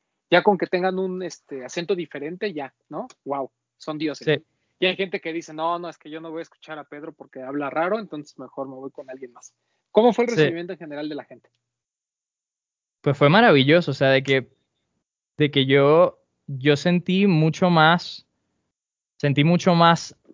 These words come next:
Speaker 2: ventajas de yo tener un acento diferente a, a desventajas, muchísimas más,
Speaker 1: Sí.
Speaker 2: o sea, de que más bien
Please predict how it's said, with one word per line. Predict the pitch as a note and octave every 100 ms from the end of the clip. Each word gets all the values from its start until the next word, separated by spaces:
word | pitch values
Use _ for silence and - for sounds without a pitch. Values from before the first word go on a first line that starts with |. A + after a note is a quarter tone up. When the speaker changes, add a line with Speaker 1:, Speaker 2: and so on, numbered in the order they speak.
| _ _ _ _ _ _ _ -
Speaker 2:
ventajas | D#3 D3+ D3 D3 E3 G3
de | D#3 D3
yo | C#3
tener | C#3+ D#3
un | D#3+
acento | D#3+ - D#3+ D3+ E3+
diferente | D#3+ - C3 C#3+ D#3 G3+
a, | F3 C3 A#2 -
a | - C3
desventajas, | B2+ B2+ A#2+ C#3 B2+ A2+
muchísimas | C#3 C#3+ E3 E3+ F#3+ A#2+
más, | D#3 -
Speaker 1:
Sí. |
Speaker 2:
o | B2+
sea, | C#3+
de | C3+ C3+
que | C#3
más | C3
bien | D#3 E3+ F#3+